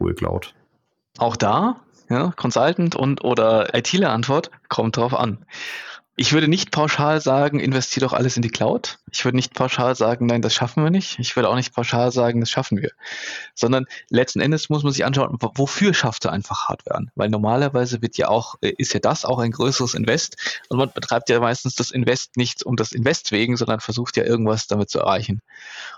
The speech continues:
Speaker 2: Und die Frage ist eben für mich immer,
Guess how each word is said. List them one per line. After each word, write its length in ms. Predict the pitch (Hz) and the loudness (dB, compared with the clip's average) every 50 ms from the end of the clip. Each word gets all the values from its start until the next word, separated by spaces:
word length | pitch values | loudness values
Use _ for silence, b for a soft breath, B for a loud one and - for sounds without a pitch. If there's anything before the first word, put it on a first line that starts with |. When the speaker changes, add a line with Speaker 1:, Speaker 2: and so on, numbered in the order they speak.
| B B | B B
Speaker 2:
Und 160 | - - 123 | -2 0 0
die 40 | 113 | 0
Frage 460 | - - 107 101 113 135 143 147 135 | 0 0 2 2 2 2 2 2 2
ist 160 | 117 123 - - | 0 0 0 0
eben 400 | - 123 135 143 147 147 143 - _ _ _ _ _ _ _ _ _ - | 2 2 2 2 2 2 0 -2 _ _ _ _ _ _ _ _ _ -4
für 180 | - - 110 | 0 2 2
mich 260 | 110 139 160 - - | 2 2 2 0 0
immer, 400 | - 135 147 143 147 156 151 - | 0 0 2 2 2 0 -2 -4